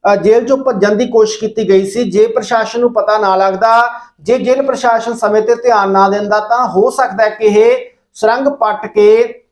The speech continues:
ਕਿਧਰੇ ਨਿਕਲ ਜਾਂਦੇ, ਕਿਉਂਕਿ ਇਹ ਕੈਦੀ ਵੀ ਨਹੀਂ ਜਿਨ੍ਹਾਂ ਨੂੰ ਕਿ ਸਜ਼ਾ ਸੁਣਾਈ ਹੋਵੇ। ਹਾਲਾਂਕਿ ਹਵਾਲਾਤੀ ਨੇ, ਕਿਉਂਕਿ ਜਦੋਂ ਤੱਕ ਜ਼ਮਾਨਤ ਨਹੀਂ ਹੁੰਦੀ ਉਦੋਂ ਤੱਕ ਇਹਨਾਂ ਨੂੰ ਜੇਲ੍ਹ ਦੇ ਵਿੱਚ ਰਹਿਣਾ ਪੈਣਾ ਹੈ। ਪਰ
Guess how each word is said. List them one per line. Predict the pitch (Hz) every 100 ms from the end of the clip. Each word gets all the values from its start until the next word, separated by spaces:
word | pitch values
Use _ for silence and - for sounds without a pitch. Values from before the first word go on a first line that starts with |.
| -
ਕਿਧਰੇ | 208 240 247
ਨਿਕਲ | 208 208 247
ਜਾਂਦੇ, | 226 202 190 175 165
ਕਿਉਂਕਿ | 214 214 247 247 247 247 - -
ਇਹ | 220 233 233
ਕੈਦੀ | 214 202 240 247
ਵੀ | 247
ਨਹੀਂ | 240 247
ਜਿਨ੍ਹਾਂ | 214 233
ਨੂੰ | 233
ਕਿ | 233
ਸਜ਼ਾ | 233 208 208
ਸੁਣਾਈ | 208 214 214
ਹੋਵੇ। | 202 214 226 226 226 -
ਹਾਲਾਂਕਿ | 208 214 220
ਹਵਾਲਾਤੀ | 175 185 214 214 214 220
ਨੇ, | 226 233
ਕਿਉਂਕਿ | 233 - _ _ 220 214 240
ਜਦੋਂ | 190 208
ਤੱਕ | 214 226 226 226
ਜ਼ਮਾਨਤ | 220 185 185 202 -
ਨਹੀਂ | 240 226
ਹੁੰਦੀ | 208 208
ਉਦੋਂ | 214 214
ਤੱਕ | 214 - 214
ਇਹਨਾਂ | 226
ਨੂੰ | 220
ਜੇਲ੍ਹ | 165 190 208
ਦੇ | 233
ਵਿੱਚ | 214 - 220 226 226 _ _ -
ਰਹਿਣਾ | 185 185 208 247
ਪੈਣਾ | 240 220
ਹੈ। | 233 233 233 - _ _
ਪਰ | - 233